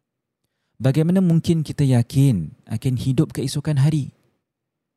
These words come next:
Bagaimana mungkin kita pasti akan diberi peluang kesihatan atau kemudahan itu lagi?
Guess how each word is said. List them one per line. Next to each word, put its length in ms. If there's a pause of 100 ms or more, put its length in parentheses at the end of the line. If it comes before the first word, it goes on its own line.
(140)
Bagaimana 480
mungkin 400
kita 240
pasti 560
akan 240
diberi 320
peluang 480
kesihatan 640
atau 160
kemudahan 520
itu 120
lagi? 400